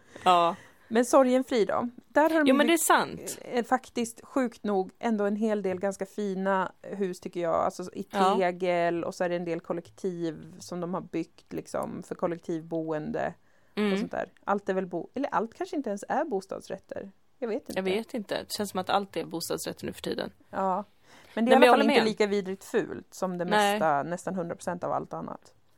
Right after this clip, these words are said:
Speaker 1: Man cyklar ju förbi Arbetsförmedlingen där och så tänker man, "Kan det, kan det vara så hemskt?
Speaker 2: Ja.
Speaker 1: Ska det se ut så här?"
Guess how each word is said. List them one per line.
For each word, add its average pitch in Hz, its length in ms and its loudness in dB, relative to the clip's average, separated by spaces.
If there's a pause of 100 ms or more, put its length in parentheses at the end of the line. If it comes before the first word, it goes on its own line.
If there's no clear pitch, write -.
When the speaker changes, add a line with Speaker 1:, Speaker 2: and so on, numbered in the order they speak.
(140)
Speaker 1:
Man 208 140 2
cyklar 220 280 0
ju 214 60 2
förbi 220 480 0
Arbetsförmedlingen 185 880 0
där - 160 -6
och 175 80 -6
så - 100 -10
tänker 170 240 -6
man, 180 140 -10
"Kan 170 180 -6
det, 170 200 -4
kan - 180 -8
det 170 60 -4
vara 196 160 0
så 180 120 -8
hemskt? - 640 -10
Speaker 2:
Ja. 226 200 2
Speaker 1:
Ska 240 160 -2
det 190 60 -4
se 202 100 -2
ut 202 180 0
så - 80 -4
här?" 180 220 -2